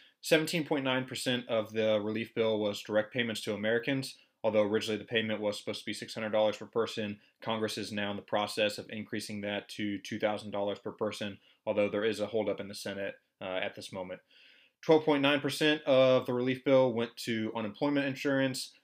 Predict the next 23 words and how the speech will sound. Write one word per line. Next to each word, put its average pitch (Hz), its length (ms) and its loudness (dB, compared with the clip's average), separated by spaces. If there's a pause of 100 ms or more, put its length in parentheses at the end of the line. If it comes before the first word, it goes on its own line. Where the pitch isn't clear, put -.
(160)
thirty 113 180 4
point 104 220 -6
six 135 260 0
percent 120 480 -2
was 104 320 2
for 107 240 -4
the 101 360 -4
Paycheck 107 400 0
Protection 120 360 -2
Program, 117 600 0 (280)
and 107 520 0
there 120 140 4
was 151 300 8
money 131 260 2
provided 113 440 2
for 104 640 2
a - 20 -8
myriad 113 380 4
of 101 80 -2
other 104 200 -2
small 107 300 0
business 123 260 -2
programs, 120 680 0